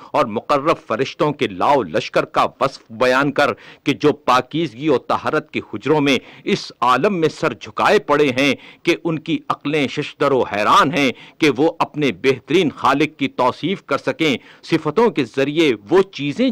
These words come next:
جانی پہچانی جاتی ہیں جو شکل و صورت اور اعضاء و جواہر رکھتی ہوں، اور وہ کہ جو اپنی حد کی انتہا کو پہنچ کر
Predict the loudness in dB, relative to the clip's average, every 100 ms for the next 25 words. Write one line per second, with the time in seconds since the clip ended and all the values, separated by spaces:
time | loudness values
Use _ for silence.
0 | 0 0 2 -2 -2 -6 -2 0 2 2
1 | 2 0 -4 -2 -2 -2 -6 -20 -2 -2
2 | 0 -2 0 -2 -4 -4 0 0 0 -6
3 | 0 0 2 2 4 2 2 2 0 0
4 | 0 0 -2 -4 -6 -2 -2 -2 -12 2
5 | 2 2 2 4 4 2 -4 0 -2 0
6 | -6 -4 -6 -2 -4 -2 -8 -4 -8 -4
7 | -4 0 -2 0 -2 _ 0 0 0 2